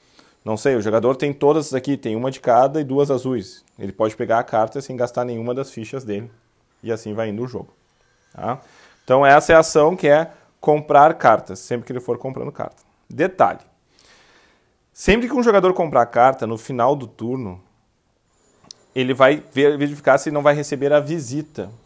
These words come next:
dos nobres. Como é que funcionam os nobres? Os nobres é o seguinte: eles são uma competição. Aquele jogador que satisfazer os pré-requisitos recebe a visita dos nobres e os nobres dão pontuação.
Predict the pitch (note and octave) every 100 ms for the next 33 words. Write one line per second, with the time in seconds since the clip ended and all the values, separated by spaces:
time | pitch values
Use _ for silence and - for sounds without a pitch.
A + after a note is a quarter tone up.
0 | _ _ _ - A#2+ A2+ A2+ G#2 - -
1 | - - - _ _ B2 B2 C#3+ - E3
2 | E3 D3 C#3 A2+ A2 G#2+ F#2+ G2 - G#2+
3 | B2+ B2+ C3 C3+ C#3+ A#2+ A#2 A2 _ _
4 | - _ _ _ A#2 A2+ D3 D#3+ E3 E3
5 | D#3 D#3 - F3+ G3 F#3+ C#3 A2 G2+ -
6 | D#3 F3+ F3+ D3+ D3 C3+ A2+ - C3 B2+
7 | C3+ A#2+ B2+ B2+ - C3 C#3 B2 G#2 C3
8 | D#3 B2 - C3+ - B2 B2 A#2+ G#2+ A#2+
9 | C#3+ C#3+ B2+ F3 F#3+ - F#3+ G3 E3+ C3+
10 | C#3+ D3+ D3 F#3+ G3+ G3+ - C3+